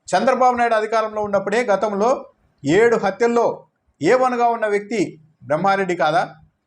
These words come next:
సొంత బాబాయిని హత్య చేసిన వ్యక్తి బ్రహ్మారెడ్డి కాదా? కొడుకు వరుస అయ్యే పదిహేడేళ్ల యువకుడిని హత్య చేసింది బ్రహ్మారెడ్డి కాదా? ఇవన్నీ తెలిసే గతంలో చంద్రబాబు నాయుడే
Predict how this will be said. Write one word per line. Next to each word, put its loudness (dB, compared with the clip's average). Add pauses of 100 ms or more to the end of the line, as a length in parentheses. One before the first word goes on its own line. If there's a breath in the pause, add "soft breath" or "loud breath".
(160)
సొంత -2 (160)
బాబాయిని 0
హత్య -4
చేసిన -4
వ్యక్తి -6
బ్రహ్మారెడ్డి -2
కాదా? 0 (720)
కొడుకు 0
వరుస 0
అయ్యే 2 (160)
పదిహేడేళ్ల 0 (260)
యువకుడిని -2
హత్య -6
చేసింది -2 (420 loud breath)
బ్రహ్మారెడ్డి 0
కాదా? 0 (420)
ఇవన్నీ 2
తెలిసే -2
గతంలో -2
చంద్రబాబు -2
నాయుడే 2